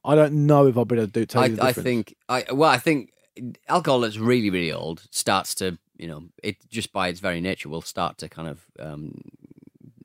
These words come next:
Speaker 2: die, won't it? It'll just start to taste like absolute
Speaker 1: Well, you
Speaker 2: n-,
Speaker 1: sometimes
Speaker 2: rot,
Speaker 1: hear about those,
Speaker 2: rot.
Speaker 1: those, those cases of wine that are found in shipwrecks and stuff,
Speaker 2: Mm.
Speaker 1: like, hundreds of years later.
Speaker 2: Mm.
Speaker 1: I, I don't know if they're drinkable or not, but
Speaker 2: It's kind of vinegar eventually.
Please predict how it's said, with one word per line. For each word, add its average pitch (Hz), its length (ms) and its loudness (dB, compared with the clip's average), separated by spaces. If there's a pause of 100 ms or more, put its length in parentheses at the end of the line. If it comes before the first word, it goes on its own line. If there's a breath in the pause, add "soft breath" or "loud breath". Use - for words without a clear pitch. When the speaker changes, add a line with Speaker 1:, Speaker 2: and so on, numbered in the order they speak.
(180)
Speaker 2:
die, 80 280 -4
won't 78 240 -10
it? - 140 -18
It'll 67 220 -12
just - 120 -12
start 82 220 -8
to - 80 -20
taste - 260 -10
like - 140 -12
absolute - 380 -16
Speaker 1:
Well, 175 100 0
you 208 200 0
Speaker 2:
n-, 180 100 -4
Speaker 1:
sometimes 226 400 2
Speaker 2:
rot, 190 80 2
Speaker 1:
hear 196 80 4
about 151 160 2
those, 139 80 2
Speaker 2:
rot. - 160 -4
Speaker 1:
those, 151 300 2
those 151 180 4
cases 160 360 2
of 117 80 2
wine 143 220 2
that 120 80 -2
are - 60 -4
found 131 320 0
in 110 40 -2
shipwrecks - 540 -2
and - 80 -10
stuff, 101 160 -2
Speaker 2:
Mm. 90 100 -2
Speaker 1:
like, - 120 -2
hundreds 127 260 -2
of 113 80 -2
years 107 220 -2
later. 135 340 2
Speaker 2:
Mm. 92 140 -2
Speaker 1:
I, 139 140 2
I - 20 0
don't 170 120 2
know 190 60 4
if 143 80 4
they're 139 100 8
drinkable 147 440 0
or - 60 -6
not, - 280 -10
but - 120 -8
Speaker 2:
It's - 120 -4
kind 143 160 -6
of 82 60 -14
vinegar 104 560 -10
eventually. - 540 -10